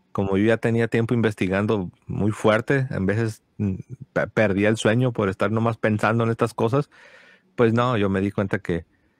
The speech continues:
porque e-, era un seminario reformado, era un seminario bautista reformado,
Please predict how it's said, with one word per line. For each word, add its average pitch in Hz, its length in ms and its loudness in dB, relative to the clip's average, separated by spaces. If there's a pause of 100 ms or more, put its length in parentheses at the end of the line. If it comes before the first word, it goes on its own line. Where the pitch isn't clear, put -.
(140)
porque 123 240 2
e-, 147 180 2
era 135 200 6
un 151 100 2
seminario 135 460 2
reformado, 113 600 0 (500)
era 127 280 2
un 131 180 -2
seminario 123 500 0
bautista 127 720 -2 (160)
reformado, 101 1000 0